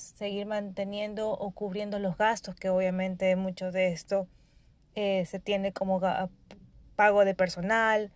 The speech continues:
eh, comida para los animales, como, de hecho hasta seguir haciendo más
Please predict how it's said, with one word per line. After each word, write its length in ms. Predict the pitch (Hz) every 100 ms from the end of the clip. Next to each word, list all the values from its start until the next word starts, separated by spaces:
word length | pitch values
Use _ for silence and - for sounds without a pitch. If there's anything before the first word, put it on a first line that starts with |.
| - - - -
eh, 400 | 208 196 185 185
comida 460 | - 262 214 196 190
para 260 | 190 180
los 100 | 180
animales, 680 | 170 180 196 214 208 202 202
como, 400 | 180 214 202 185 - - -
de 140 | 214
hecho 120 | 214
hasta 180 | 233 -
seguir 280 | 196 196 214
haciendo 560 | 208 214 208 208 208 196 - - - -
más 560 | 220 214 208 202 -